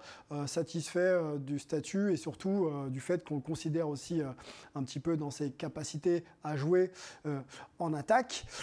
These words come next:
Euh, qu'en est-il, euh, en, en play-off ? On va revoir ses, on va voir d'ailleurs ses stats. On va pas les revoir, on va aller voir ses stats de Rudy Gobert. Euh, en attaque, c'est, c'est, c'est, c'est, c'est très faible. Malheureusement pour lui, il y a six virgule cinq points de moyenne sur deux matchs. Par contre, il y a dix-sept rebonds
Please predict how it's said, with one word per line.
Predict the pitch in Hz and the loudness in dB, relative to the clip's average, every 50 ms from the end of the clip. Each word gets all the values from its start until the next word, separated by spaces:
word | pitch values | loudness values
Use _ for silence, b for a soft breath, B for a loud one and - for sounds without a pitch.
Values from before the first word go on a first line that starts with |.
| B B - | B B -2
Euh, | 156 151 151 147 143 - | -2 0 0 0 0 2
qu'en | - 190 208 208 | 4 6 8 8
est-il, | 208 202 170 - - 247 240 233 220 - - | 6 6 4 4 6 8 8 8 8 6 4
euh, | 196 175 175 170 170 - | 4 4 6 6 4 2
en, | - 202 180 196 - | 2 2 2 2 2
en | 196 180 | 2 0
play-off ? | 165 - 180 175 190 226 240 233 - | 2 4 6 8 8 8 6 6 2
On | |
va | 165 165 | 2 2
revoir | 160 147 165 185 180 190 208 208 202 202 | 4 4 4 4 6 6 6 6 6 4
ses, | - 185 190 - | 2 0 0 0
on | 139 | 0
va | 135 143 139 | -2 -2 2
voir | 143 214 254 | 4 4 6
d'ailleurs | 226 196 180 175 151 - | 6 4 4 2 2 0
ses | 151 | -4
stats. | 135 - 143 127 - | -6 -6 -6 -8 -8
On | 127 | -10
va | 120 | -8
pas | - 139 | -6 -4
les | 139 | 0
revoir, | 147 170 202 247 277 226 | 2 2 4 4 4 4
on | 170 | 2
va | 147 | 0
aller | 151 147 147 | 0 0 2
voir | 143 156 185 185 - | 4 6 6 6 4
ses | - 156 | 2 -4
stats | 139 - - 165 160 - - B B B B B B B | -2 0 2 2 2 0 -6 B B B B B B B
de | - 156 165 160 160 185 B B B B B - | 0 4 4 4 4 2 B B B B B -4
Rudy | 160 139 160 180 175 170 190 | -2 2 4 4 4 4 4
Gobert. | 170 180 185 175 196 214 240 254 254 262 - | 6 6 6 8 8 8 8 8 6 6 4
Euh, | 190 170 165 165 160 165 - | 2 4 2 2 2 0 0
en | - 190 185 | 2 2 2
attaque, | 185 185 160 220 233 - | 2 4 6 4 4 4
c'est, | - - 165 156 151 | 4 4 4 4 4
c'est, | 151 - 170 160 151 | 2 0 -2 -2 -2
c'est, | 139 - - - 160 | -2 -4 -8 -10 -12
c'est, | - - - 151 139 | -12 -10 -10 -10 -10
c'est | - - - 147 | -8 -8 -6 -4
très | - - 214 226 | 2 4 4 4
faible. | 226 - 214 240 226 202 B B B B B B B B - | 6 6 6 6 6 4 B B B B B B B B -2
Malheureusement | 170 170 170 175 170 170 165 175 185 180 | 0 4 4 6 6 6 6 6 4 4
pour | - 180 180 | 4 4 4
lui, | 185 202 214 220 | 6 6 8 6
il | 233 220 | 6 6
y | 175 | 4
a | 165 160 | 2 2
six | 151 - - - - 220 214 180 | 0 -2 0 4 4 4 6 6
virgule | 170 185 175 170 190 190 | 4 4 4 6 4 2
cinq | 165 - - 185 185 175 | 2 2 2 2 2 2
points | - - 196 196 190 | 2 2 4 4 4
de | 180 175 | 4 4
moyenne | 170 165 170 175 175 180 190 190 180 165 B B B B | 4 4 4 6 6 6 6 4 4 0 B B B B
sur | - - - - 196 190 156 | -12 -8 -2 2 4 4 4
deux | 147 160 180 | 6 4 4
matchs. | 175 180 185 214 - - - | 6 6 6 6 4 2 -2
Par | - 147 - | -6 -2 0
contre, | - 202 - - | 0 0 2 2
il | |
y | 160 | 2
a | 147 | 2
dix-sept | 143 165 202 - - 196 180 - | 4 2 4 4 4 4 4 4
rebonds | - 180 170 175 190 214 | 2 2 4 6 4 4